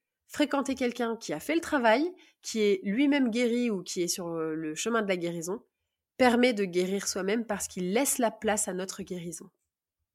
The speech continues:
Il y a deux ans, je crois, je vous ai fait un podcast sur le pouvoir des connexions et il retrace un peu cette réflexion que je voudrais vous apporter aujourd'hui, qui est que personne n'est magique au point de satisfaire cent pour cent de votre besoin cent pour cent du temps.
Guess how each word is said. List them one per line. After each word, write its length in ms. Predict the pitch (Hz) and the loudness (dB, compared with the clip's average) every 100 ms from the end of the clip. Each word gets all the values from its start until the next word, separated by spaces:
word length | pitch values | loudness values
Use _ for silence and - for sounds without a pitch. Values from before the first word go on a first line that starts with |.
| _ | _
Il 180 | 220 214 | -2 0
y 120 | 214 | 4
a 200 | 214 202 | 4 4
deux 420 | 185 165 320 311 220 | 2 0 2 2 2
ans, 140 | 294 | -2
je 120 | - | -4
crois, 340 | - 185 208 285 | -4 -2 0 -2
je 100 | 190 | -4
vous 180 | 185 | 0
ai 60 | 185 | 0
fait 100 | 294 | 0
un 60 | 302 | -2
podcast 380 | 202 - 240 | -2 -2 0
sur 180 | - 180 | -2 -6
le 120 | 160 | -8
pouvoir 300 | 156 233 247 | -8 -6 -2
des 100 | 214 | -2
connexions 580 | 202 202 170 - 156 320 _ _ _ - _ | -4 -6 -6 -6 -6 -10 _ _ _ -20 _
et 600 | 196 180 180 170 165 165 - | 2 6 6 4 2 -2 -2
il 160 | 208 190 | -2 -2
retrace 380 | 196 196 170 202 | -4 -4 -2 -2
un 100 | 180 | -2
peu 200 | 233 240 | -4 -4
cette 200 | 190 - | -6 -8
réflexion 480 | 190 185 175 208 | -10 -8 -6 -8
que 140 | 202 170 | -8 -10
je 120 | 160 | -10
voudrais 240 | 170 170 | -10 -10
vous 140 | 175 170 | -8 -10
apporter 340 | 165 165 180 | -10 -12 -12
aujourd'hui, 420 | 156 160 185 269 | -10 -8 -6 -6
qui 280 | 277 - 180 | -6 -4 0
est 140 | 240 - - _ - | 0 -2 -20 _ -8
que 100 | 196 | -8
personne 680 | - 311 311 - 240 233 196 | -2 2 4 2 0 0 0
n'est 120 | 165 | -2
magique 500 | 180 233 196 240 - | 2 2 0 -4 -6
au 80 | 185 | -6
point 220 | - 214 | -4 -4
de 80 | 175 | -4
satisfaire 520 | - 165 180 - 208 | -6 -6 -8 -6 -6
cent 220 | - 233 | -6 -6
pour 180 | 220 202 | -8 -8
cent 160 | - 220 | -6 -6
de 120 | 175 | -6
votre 180 | 170 165 | -8 -8
besoin 380 | 170 165 180 208 | -8 -6 -6 -6
cent 280 | - - 196 | -4 -4 -4
pour 200 | - - | -10 -10
cent 180 | 202 | -8
du 140 | 180 165 | -10 -12
temps. 160 | - | -18